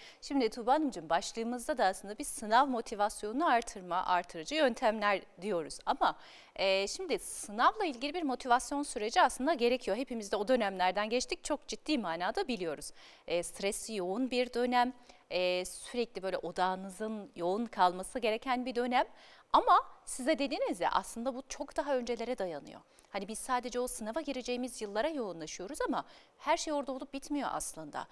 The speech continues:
Daha öncesiyle ilişkili bir öğrencinin öğrenme motivasyonunu artırmak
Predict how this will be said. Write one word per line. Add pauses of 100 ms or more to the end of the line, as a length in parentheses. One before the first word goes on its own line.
(400)
Daha (140)
öncesiyle
ilişkili
bir
öğrencinin (120)
öğrenme
motivasyonunu
artırmak